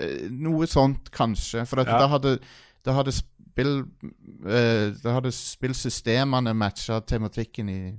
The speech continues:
Speaker 1: historien.
Speaker 2: Mm. De har sikkert vurdert det. Jeg tipper de har vurdert det,
Speaker 1: Ja,
Speaker 2: for det
Speaker 1: for
Speaker 2: er ganske sentral tematikk her, liksom.
Speaker 1: Ja.
Speaker 2: Jeg har jo, ehm, et veldig, altså, jeg har et nært forhold til Japan,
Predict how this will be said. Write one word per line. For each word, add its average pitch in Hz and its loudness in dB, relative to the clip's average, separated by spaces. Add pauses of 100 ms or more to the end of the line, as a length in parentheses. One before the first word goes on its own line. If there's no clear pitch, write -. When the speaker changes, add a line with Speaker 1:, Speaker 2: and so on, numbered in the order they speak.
(120)
Speaker 1:
historien. 123 -6 (260)
Speaker 2:
Mm. 104 0 (420)
De 117 2
har 127 6
sikkert 127 0
vurdert 175 2
det. 139 -4
Jeg 123 2
tipper - -2
de 143 2
har 113 2
vurdert 104 0
det, 120 -2
Speaker 1:
Ja, 95 4
Speaker 2:
for 113 -2
det 113 6
Speaker 1:
for 107 4
Speaker 2:
er 107 0
ganske 110 -2
sentral 104 2
tematikk 107 -4
her, 87 -2
liksom. 98 -4
Speaker 1:
Ja. 110 4 (1600)
Speaker 2:
Jeg 147 6
har 139 8
jo, 143 10 (100)
ehm, 139 4 (1080)
et - -6
veldig, 101 4
altså, 107 4
jeg 110 2
har 117 4
et 117 -4
nært 101 2
forhold 101 0
til 104 -2
Japan, 101 0